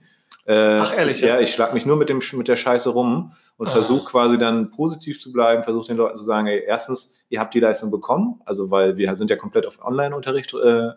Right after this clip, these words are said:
Speaker 1: umgeschwenkt.
Speaker 2: Hm.
Speaker 1: Ähm, und zweitens, äh, Überleg doch mal bitte, also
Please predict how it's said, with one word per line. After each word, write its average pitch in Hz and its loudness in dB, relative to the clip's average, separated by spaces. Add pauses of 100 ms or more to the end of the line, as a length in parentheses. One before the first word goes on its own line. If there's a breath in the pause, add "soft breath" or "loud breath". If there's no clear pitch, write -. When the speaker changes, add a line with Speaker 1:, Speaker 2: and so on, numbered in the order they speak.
Speaker 1:
umgeschwenkt. 135 -2 (400 loud breath)
Speaker 2:
Hm. 135 4
Speaker 1:
Ähm, 117 2 (120)
und 117 4
zweitens, 127 -2 (380)
äh, 107 6 (280)
Überleg 110 2
doch 98 -8
mal 107 -2
bitte, 95 -2
also 101 0